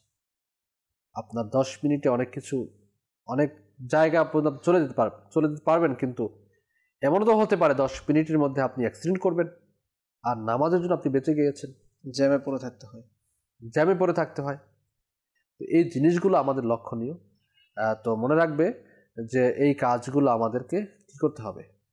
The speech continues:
Speaker 1: নিশ্চিত করতে হবে। ইবাদতের ক্ষেত্রে ড্রাইভার ভাই যিনি থাকবেন, সুপারভাইজার যিনি থাকবেন, তারও উচিত হচ্ছে যে কমসে কম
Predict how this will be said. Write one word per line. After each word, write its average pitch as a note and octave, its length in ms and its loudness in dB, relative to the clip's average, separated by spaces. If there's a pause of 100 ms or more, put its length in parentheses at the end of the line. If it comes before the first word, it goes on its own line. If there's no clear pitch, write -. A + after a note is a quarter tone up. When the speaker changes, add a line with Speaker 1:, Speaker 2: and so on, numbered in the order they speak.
(140)
Speaker 1:
নিশ্চিত D#3+ 440 -2
করতে A#2+ 240 -6
হবে। G#2+ 240 -8 (540)
ইবাদতের C3 500 -2
ক্ষেত্রে - 640 -12 (500)
ড্রাইভার D3 420 2
ভাই C#3+ 200 0
যিনি B2+ 180 -2
থাকবেন, A#2 440 -2
সুপারভাইজার C3+ 560 0
যিনি B2 140 -4
থাকবেন, A2 380 -10 (580)
তারও C3 280 2
উচিত D#3+ 240 0
হচ্ছে F3+ 280 -2 (1400)
যে G#2+ 300 -4
কমসে B2 340 -4
কম A#2 260 -4